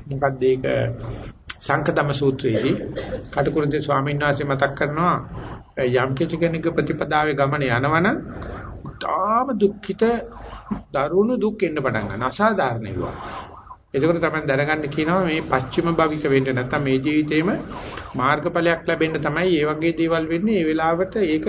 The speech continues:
ආ-, මේ ආශිංසනයක් විදිහට කරගන්න වෙනවා. අඟුලිමාල ඇවිල්ලා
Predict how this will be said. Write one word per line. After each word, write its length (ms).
ආ-, 300
මේ 220
ආශිංසනයක් 760
විදිහට 280
කරගන්න 360
වෙනවා. 400
අඟුලිමාල 520
ඇවිල්ලා 520